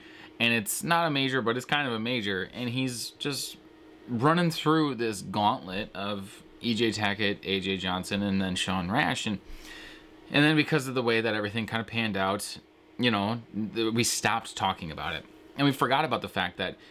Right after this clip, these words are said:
he was the primary receiver of this, uh, criticism right away. You know, he was the one standing in front of Sean. And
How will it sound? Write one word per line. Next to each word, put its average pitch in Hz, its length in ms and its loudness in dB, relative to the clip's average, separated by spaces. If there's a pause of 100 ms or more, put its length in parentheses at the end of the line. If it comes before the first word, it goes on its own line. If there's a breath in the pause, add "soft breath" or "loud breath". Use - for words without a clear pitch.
he - 140 2
was 151 100 6
the 120 80 -2
primary 123 600 0
receiver 104 580 -2
of 98 160 -4
this, 101 280 -2 (300 loud breath)
uh, 92 160 0
criticism 104 720 0
right 104 160 2
away. 101 280 -2
You 107 60 -4
know, 98 200 -2
he 104 160 -2
was 147 120 0
the 113 60 2
one 101 120 2
standing 107 440 0
in 107 80 0
front 101 200 0
of 92 40 -2
Sean. - 260 -4 (960)
And 127 360 2